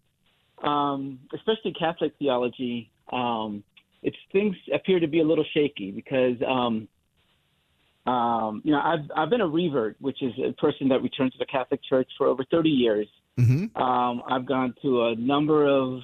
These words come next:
Speaker 1: uh, c-, theology conferences, a number of, you know, listened to a lot of, many apologetics like Matt Fradd, Trent Horn, Jimmy Akin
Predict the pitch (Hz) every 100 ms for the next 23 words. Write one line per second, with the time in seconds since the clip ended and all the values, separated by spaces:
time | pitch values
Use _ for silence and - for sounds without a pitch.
0 | - 131 120 123 - - _ _ - 156
1 | 143 147 151 143 135 135 143 135 - 139
2 | 135 135 131 117 107 120 139 135 127 -
3 | - 127 107 104 _ _ - 147 156 151
4 | 160 147 139 135 147 - - 160 160 147
5 | - 147 143 120 135 135 135 - 135 135
6 | 127 135 - 127 127 - 135 135 131 127
7 | 127 120 143 147 135 135 - 131 127